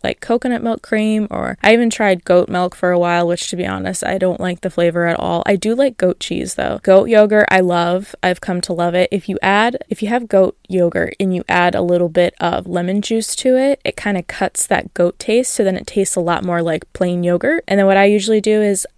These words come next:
whenever I eat yogurt, I don't eat it plain anyway, so I'll take the goat yogurt. It's called kefir. It's kinda like a mix between a yogurt and a milk. It's kinda interesting. It's kinda strange, but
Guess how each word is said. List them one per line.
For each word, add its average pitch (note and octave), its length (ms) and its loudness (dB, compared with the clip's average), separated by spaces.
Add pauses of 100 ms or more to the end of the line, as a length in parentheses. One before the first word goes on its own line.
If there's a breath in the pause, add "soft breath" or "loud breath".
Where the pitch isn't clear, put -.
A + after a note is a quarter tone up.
(160)
whenever G3+ 340 2
I G#3 60 8
eat F#3+ 180 2
yogurt, F3 260 2
I F3 60 4
don't E3+ 240 -2
eat F3+ 80 -4
it - 80 -8
plain E3+ 240 -4
anyway, F3+ 340 -2
so F3+ 160 -2
I'll E3+ 80 0
take F3+ 220 -4
the F#3 80 -2
goat F3 240 0
yogurt. E3+ 520 0
It's G3+ 140 -4
called G3 240 0
kefir. F3+ 540 -2
It's G#3 120 -2
kinda G#3+ 220 2
like G#3+ 160 2
a A3 40 4
mix G3 200 2
between G3 280 -2
a F#3 40 0
yogurt F3 300 2
and E3+ 100 -4
a E3 40 -4
milk. D#3+ 320 -6
It's - 100 -12
kinda G3 240 -4
interesting. F3 480 -6
It's - 100 -8
kinda E3+ 200 -4
strange, E3+ 500 -6
but - 180 -6